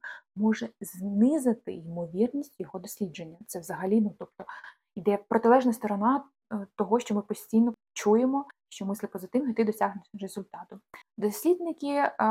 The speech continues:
цього ж Нью-Йоркського університету також виявили, що люди у поганому настрої можуть давати більш якісні та переконливі аргументи,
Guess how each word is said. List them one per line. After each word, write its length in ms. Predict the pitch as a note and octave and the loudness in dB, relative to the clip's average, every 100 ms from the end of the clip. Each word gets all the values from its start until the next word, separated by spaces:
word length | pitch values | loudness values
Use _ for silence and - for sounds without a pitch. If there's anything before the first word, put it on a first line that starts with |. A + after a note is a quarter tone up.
| A3 G#3+ A3 A#3+ A3+ | 4 2 0 -4 -4
цього 160 | G#3+ | -6
ж 80 | - | 0
Нью-Йоркського 680 | G#3+ A3 G#3+ G#3 - F#3+ G3 | 4 6 6 0 -12 -8 -4
університету 1000 | G#3+ G#3+ A#3 B3 - C4 - C#4+ D4 C#4+ A3 | 0 2 2 -2 -4 -6 -2 -4 -2 -10 -12
також 300 | - A#3+ G#3+ | -10 -6 0
виявили, 440 | A#3+ A#3+ G#3+ G#3 | 0 2 -2 -4
що 360 | - G#3+ G3+ - - | -6 -6 -6 -8 -6
люди 460 | G#3 A#3 B3+ F4+ - - | -2 -2 -2 -6 -8 -12
у 60 | A3+ | -6
поганому 680 | A#3 A#3 B3+ G#3 G3+ F3+ G3 | -2 0 2 0 -2 -6 -4
настрої 600 | G3+ - - B3 B3+ C#4+ _ _ _ _ _ F3+ | -4 -6 -14 -8 -8 -10 _ _ _ _ _ -8
можуть 680 | F#3 G#3 A3 G#3+ B3 _ - | 0 4 4 2 -6 _ -8
давати 420 | G#3+ F#3 F#3+ A#3+ | -6 -6 -8 -6
більш 280 | G#3+ B3 G#3 | -2 -4 -4
якісні 560 | F3+ F#3 A3+ C4+ - | -4 -2 -2 -6 -6
та 80 | G#3+ | -6
переконливі 840 | - G#3 G3+ - G#3 B3 A3+ G#3 - | -4 -4 -4 -2 0 2 0 -2 -4
аргументи, 720 | G#3 A#3+ G#3 F3 F3+ - | -2 2 2 0 -12 -18